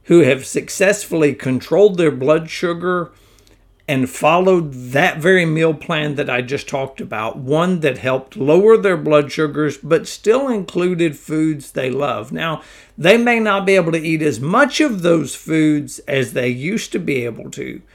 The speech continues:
but they still can have them and have appropriate portion sizes of them without it totally wrecking their meal plan or destroying their blood sugar numbers.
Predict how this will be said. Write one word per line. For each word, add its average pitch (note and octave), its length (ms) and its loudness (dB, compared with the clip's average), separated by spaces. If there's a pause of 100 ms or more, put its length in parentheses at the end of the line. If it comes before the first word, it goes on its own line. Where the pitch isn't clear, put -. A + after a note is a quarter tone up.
(920)
but F#3+ 180 6
they F#3 160 4
still B3 320 0
can A3+ 160 -4
have E3+ 460 -6
them - 340 -12 (480)
and D3 160 0
have D3+ 460 -4 (100)
appropriate F#3 680 4
portion E3+ 480 -4
sizes C#3 560 -4
of C#3 220 -2
them C#3 180 -4
without E3+ 400 0
it G3+ 160 -6
totally E3+ 400 0
wrecking D#3 560 -4
their C#3+ 160 -6
meal D#3 320 -2
plan D#3 420 -6
or C#3+ 180 -2
destroying D3 760 -2
their C#3+ 100 -4
blood C3 320 -4
sugar C#3 400 -4
numbers. A2+ 720 -10